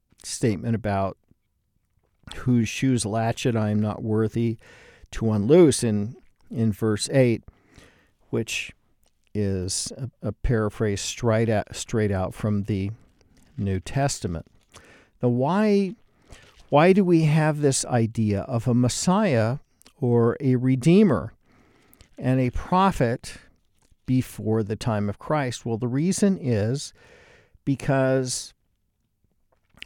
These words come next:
what you have is a foreshadowing of how the Jewish faith would be reformed.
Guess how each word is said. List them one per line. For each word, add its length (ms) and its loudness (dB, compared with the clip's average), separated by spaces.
what 180 0
you 160 2
have 440 0
is 160 0
a 60 0
foreshadowing 1300 0
of 220 -4
how 920 -2
the 160 -6
Jewish 420 0
faith 360 0
would 200 2
be 160 4
reformed. 720 -4